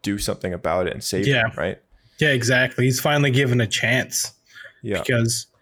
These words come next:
Speaker 2: many of his brothers that died, he, there was nothing he could do, completely out of his
Speaker 1: Yeah.
Speaker 2: hands.
Speaker 1: Yeah.
Speaker 2: So one thing that was kind of surprising, um, and honestly,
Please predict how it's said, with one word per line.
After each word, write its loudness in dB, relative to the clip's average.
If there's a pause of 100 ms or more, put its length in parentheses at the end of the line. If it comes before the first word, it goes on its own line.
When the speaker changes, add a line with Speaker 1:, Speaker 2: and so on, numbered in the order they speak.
(680)
Speaker 2:
many 2
of 2
his 2
brothers 0
that -2
died, 2
he, -2 (360)
there 2
was 4
nothing 2
he -2
could -4
do, 0 (120)
completely 0
out 0
of -8
his 2
Speaker 1:
Yeah. 2
Speaker 2:
hands. -2 (440)
Speaker 1:
Yeah. -2 (2750)
Speaker 2:
So 2
one 4
thing 4
that 4
was 2 (220)
kind 4
of 0
surprising, 0 (240)
um, 0 (240)
and 0 (380)
honestly, 2